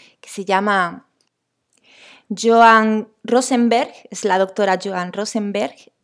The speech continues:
que es autora de, del libro Noventa segundos para tener la vida de tus sueños.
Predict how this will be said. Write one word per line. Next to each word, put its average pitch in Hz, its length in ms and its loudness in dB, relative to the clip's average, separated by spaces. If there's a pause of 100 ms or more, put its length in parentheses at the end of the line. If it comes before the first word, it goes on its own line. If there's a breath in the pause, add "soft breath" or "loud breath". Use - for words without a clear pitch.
(760 soft breath)
que 220 120 0
es 220 100 -8
autora 226 400 2
de, 196 400 -2
del 185 200 -6
libro 233 520 0
Noventa 220 440 0
segundos 240 520 -2
para 202 260 -2
tener 202 320 -4
la 208 120 -2
vida 196 180 -2
de 208 60 0
tus 190 180 -12
sueños. - 580 -8